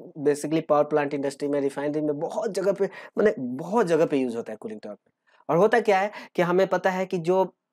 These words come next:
even रिफाइनरी में जो भी आपका हीट एक्सचेंजर है, हीट एक्सचेंज के बाद जो फाइनल टेम्परेचर जो लो-, अ, चाहिए टैंक के ले जाने के लिए, ultimately कूलर के through आता है, जहाँ पे हम लोग,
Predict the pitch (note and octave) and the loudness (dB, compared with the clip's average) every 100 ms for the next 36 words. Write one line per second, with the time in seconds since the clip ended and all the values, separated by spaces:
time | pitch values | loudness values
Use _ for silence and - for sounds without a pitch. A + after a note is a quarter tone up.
0 | - E3 F3+ E3+ D#3 D#3+ D#3 E3+ E3 D#3+ | -2 2 2 0 -2 0 0 -2 -2 -2
1 | D#3+ F3 D3+ - D3 D#3 D3+ - D3 D3 | -2 0 -2 -4 -4 -2 -2 -2 0 0
2 | C3 A#2+ C3+ D#3 D3 D#3 D3 C#3 D3 D3 | -2 -6 -4 -4 -4 -6 -6 -4 -2 -4
3 | - D#3 G3 A#3+ G3+ F3 E3 D#3 D#3+ D#3 | -4 -2 2 0 2 -2 -2 -2 0 0
4 | D3 - D#3+ - C#3 C#3 D3+ C#3+ B2 - | -2 -4 -12 0 2 2 0 -4 -2 0
5 | D3+ C#3 C3+ C#3 C3+ C3+ C3 C3+ C3+ B2 | 2 0 -2 -4 -2 -4 -2 -2 -2 -4
6 | B2 C3+ C3+ C3+ D3 D3 E3+ - D3+ E3 | -4 -4 -4 -2 -4 -4 -8 -4 -2 0
7 | D#3+ D3 - B2+ A2+ B2+ C3+ D#3 F3 F#3 | 0 -2 -2 -8 -8 -6 -4 -4 -2 0
8 | F#3 A#3+ | 0 0